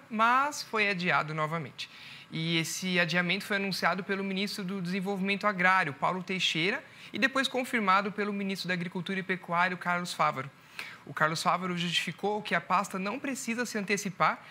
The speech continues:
e que alguns dias de espera não são nada demais. Os representantes do agronegócio dizem que não se surpreendem com essa situação, mas que o atraso seria reflexo, então, da des-, desorganização e do descuido do governo federal com as políticas agrícolas.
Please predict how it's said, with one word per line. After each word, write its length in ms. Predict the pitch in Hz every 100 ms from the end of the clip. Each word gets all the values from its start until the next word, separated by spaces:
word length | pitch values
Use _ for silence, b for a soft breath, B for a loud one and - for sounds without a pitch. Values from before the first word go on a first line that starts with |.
| B
e 80 | 185
que 120 | 180
alguns 460 | 202 202 226 349 294
dias 320 | 196 247 277
de 60 | 226
espera 480 | - 214 247 233
não 140 | 208 226
são 120 | 233
nada 220 | 220 214
demais. 560 | 202 214 120 143 - - B B B -
Os 140 | 151
representantes 580 | 156 165 160 160 165 160
do 100 | 156
agronegócio 840 | 156 156 147 135 156 208 - 135 - - - - - - -
dizem 320 | 180 202 214 220
que 240 | 240 - -
não 340 | 220 233 269
se 120 | 277
surpreendem 580 | 247 240 233 214 202 190
com 100 | 185
essa 160 | 185 180
situação, 640 | 185 - 170 170 185 226 B B B
mas 240 | - 185 185
que 80 |
o 60 | 202
atraso 340 | 190 196 208
seria 300 | 208 208 202
reflexo, 580 | 196 196 - 196 233 -
então, 240 | 196 220 240
da 120 | 226
des-, 240 | 190 226
desorganização 1080 | 160 226 247 233 220 220 220 208 208 226 247
e 40 |
do 100 | 233
descuido 560 | 208 262 - 262 302 269
do 100 | 233
governo 400 | 240 202 214 220
federal 500 | 220 185 180 185 208 B B
com 160 | - 233
as 80 | 220
políticas 480 | 220 202 190 196
agrícolas. 520 | 180 165 131 120 113